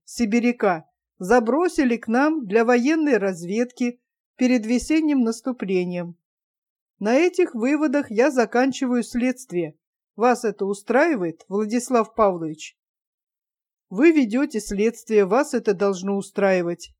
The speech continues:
или не устраивать. Вы ещё сердитесь.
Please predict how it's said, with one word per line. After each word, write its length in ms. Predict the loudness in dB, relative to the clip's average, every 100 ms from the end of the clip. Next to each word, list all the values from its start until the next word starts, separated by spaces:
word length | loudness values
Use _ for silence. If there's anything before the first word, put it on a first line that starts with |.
| _ _ _
или 220 | -2 0
не 120 | 0
устраивать. 840 | -2 -6 -4 -2 -2 -4 -8 -12 _ _ _ _ _ _ _ _ _
Вы 180 | -6 -4
ещё 300 | -4 -4 -4
сердитесь. 840 | -6 0 0 0 -6 -12 -12 -14